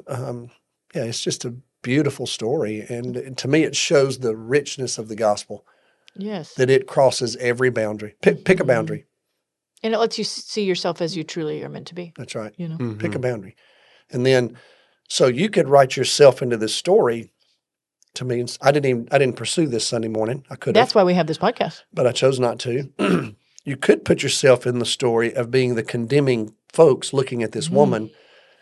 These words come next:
Speaker 1: and
Speaker 2: Mm-hmm.
Speaker 1: deciding that there are some people in your world who aren't worthy to hear this gospel.
Speaker 2: For those who have ears to hear.
Speaker 1: Yeah. In other
Speaker 2: Let's
Speaker 1: words,
Speaker 2: think
Speaker 1: if you were
Speaker 2: about
Speaker 1: gonna
Speaker 2: that.
Speaker 1: be the only one to share it,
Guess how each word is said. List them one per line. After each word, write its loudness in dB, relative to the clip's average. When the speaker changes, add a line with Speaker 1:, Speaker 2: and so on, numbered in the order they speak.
Speaker 1:
and -2
Speaker 2:
Mm-hmm. -12
Speaker 1:
deciding 4
that 0
there 2
are -2
some 2
people -2
in -4
your 2
world 2
who -2
aren't 0
worthy 0
to -4
hear -2
this -10
gospel. 0
Speaker 2:
For -4
those -2
who -6
have -6
ears -8
to -10
hear. -12
Speaker 1:
Yeah. -10
In 0
other 6
Speaker 2:
Let's 4
Speaker 1:
words, 2
Speaker 2:
think -4
Speaker 1:
if -4
you 2
were 4
Speaker 2:
about 2
Speaker 1:
gonna 8
Speaker 2:
that. 4
Speaker 1:
be 2
the 4
only 6
one 6
to 0
share 4
it, -2